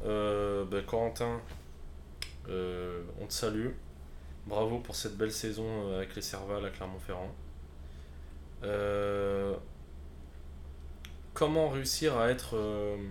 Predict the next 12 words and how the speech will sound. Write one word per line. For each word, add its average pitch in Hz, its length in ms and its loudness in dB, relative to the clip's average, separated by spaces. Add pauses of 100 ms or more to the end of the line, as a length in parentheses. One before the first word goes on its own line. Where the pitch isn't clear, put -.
(180)
sa - 180 0
source 120 300 -2
d'énergie 117 520 2
et 120 40 4
sa 110 160 0
propre - 340 -2
source 113 240 -2
de 107 60 0
motivation 107 600 0 (1500)
pour - 200 -4
quelqu'un 131 480 4
qui 110 460 -4